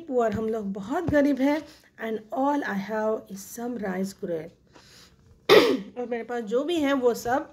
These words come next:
वो यही है, ये rice gurel, rice से बना हुआ दलिया। "But I give it with my blessing।" लेकिन मैं ये आप लोगों को देती हूँ मेरे blessing के साथ, मेरे आशीर्वाद के साथ।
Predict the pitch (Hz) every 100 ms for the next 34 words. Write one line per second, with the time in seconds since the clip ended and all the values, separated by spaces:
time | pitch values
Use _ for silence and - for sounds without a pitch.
0 | 214 214 254 226 220 240 220 220 208 190
1 | 190 196 196 180 160 165 170 - 196 180
2 | 175 185 233 233 196 170 160 - - -
3 | - - _ 262 294 311 349 311 214 254
4 | 233 233 233 208 196 190 180 175 196 196
5 | 190 180 180 190 185 202 254 269 226 214
6 | 202 190 185 180 180 190 240 254 196 196
7 | 190 196 214 202 196 185 170 185 202 196
8 | 196 185 185 - 185 - 180